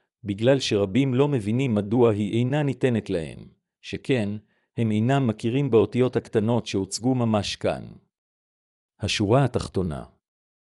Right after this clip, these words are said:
המדריך הנוכחי אפשר לכם להכיר ולהבין את הפטורים ממס הכנסה. בשלב זה אתם יכולים להיות בטוחים בכך שיש בידיכם את הידע הבסיסי ביותר בנושא.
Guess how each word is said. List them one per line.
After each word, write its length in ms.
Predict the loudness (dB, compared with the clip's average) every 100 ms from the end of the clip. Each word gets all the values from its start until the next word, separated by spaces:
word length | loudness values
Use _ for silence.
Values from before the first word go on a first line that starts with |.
| _ _ _
המדריך 520 | -4 -2 0 0 0
הנוכחי 480 | -2 -2 -6 -2 -2
אפשר 320 | 0 2 2
לכם 300 | 2 2 0
להכיר 400 | 2 0 0 -2
ולהבין 420 | 2 4 4 2 0
את 120 | 0
הפטורים 640 | -2 0 0 2 0 -2
ממס 420 | -2 0 0 0
הכנסה. 560 | -4 -4 -4 -2 -4 -6 -10 _ _ _ _ _ _ _ _ _ -8
בשלב 460 | -4 -2 0 0
זה 300 | 0 2 4 2
אתם 240 | -2 -2
יכולים 380 | 0 0 0 0
להיות 300 | 2 2 2
בטוחים 460 | -4 -4 -2 -2 0
בכך 460 | 0 0 0 -4 -12
שיש 400 | -2 0 0 2
בידיכם 560 | 2 2 0 0 -2
את 120 | 0
הידע 300 | 2 4 2
הבסיסי 480 | 2 -2 -8 -4 -2
ביותר 440 | 2 2 2 0 2
בנושא. 520 | -2 -4 -6 -8